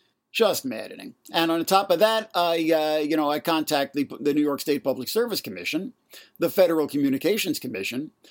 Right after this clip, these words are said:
the New York City Department of Information Technology and Telecommunications, or do it. <clears throat> And, uh, this time around, um,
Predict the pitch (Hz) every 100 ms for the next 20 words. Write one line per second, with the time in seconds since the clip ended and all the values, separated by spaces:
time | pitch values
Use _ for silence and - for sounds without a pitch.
0 | _ - 156 202 262 254 247 - 247 262
1 | 240 139 143 160 165 165 156 180 151 156
2 | 170 147 143 135 156 170 139 147 143 135
3 | 165 156 139 147 135 180 214 160 156 156
4 | 143 131 127 131 117 233 220 240 247 -
5 | 160 147 139 123 117 113 _ - - _
6 | _ _ - 165 165 165 151 165 156 156
7 | 120 _ _ _ - 143 240 - 208 175
8 | 156 151 147 147 147 131 151 147 143 143